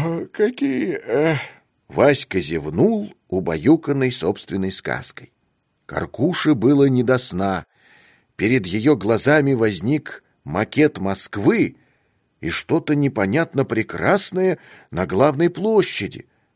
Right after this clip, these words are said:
похожее на торт, украшенный горами разноцветного крема. «Вот что это оказывается! Храм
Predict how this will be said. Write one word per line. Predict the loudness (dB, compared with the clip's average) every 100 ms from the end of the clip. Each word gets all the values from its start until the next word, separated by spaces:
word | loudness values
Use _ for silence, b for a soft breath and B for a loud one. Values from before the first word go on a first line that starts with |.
| _
похожее | -12 0 0 2 0
на | 0 -2
торт, | -2 0 4 4 2 -8 b b b
украшенный | -2 2 4 4 4 0 0
горами | 0 2 4 4 4 -2 b b
разноцветного | 0 0 0 -2 0 0 2 0 -2
крема. | 0 2 2 2 -4 -12 _ _ _ _ _ _ _
«Вот | -10 -6 2 8 8 6
что | -2 2 6
это | 6 4 2 -2
оказывается! | 0 4 4 6 4 6 4 2 -4 -4 -6 b b b
Храм | -6 4 6 8 6 6 4 2